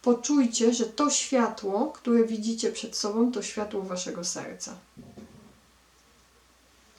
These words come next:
Jeśli chodzi o możliwe afirmacje, możecie tutaj powiedzieć: „Ufam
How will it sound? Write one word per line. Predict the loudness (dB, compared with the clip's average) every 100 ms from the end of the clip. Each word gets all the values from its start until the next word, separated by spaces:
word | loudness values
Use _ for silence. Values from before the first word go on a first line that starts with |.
| -20 -20 -20 _ _ _ _ _ _
Jeśli | 4 4 4 2
chodzi | 4 2 2 -2 -2
o | -2 0 0 -2 -8 -16 -18 _ _
możliwe | -2 2 2 4 0
afirmacje, | 0 -2 -2 -2 -4 -4 -2 -2 -4 -16 _ _ _ _ _ _ _ _ -20 _ _ _ _
możecie | 2 2 2 -6
tutaj | 0 0
powiedzieć: | 2 0 0 -2 -8 -12 _
„Ufam | 0 0 4 2 2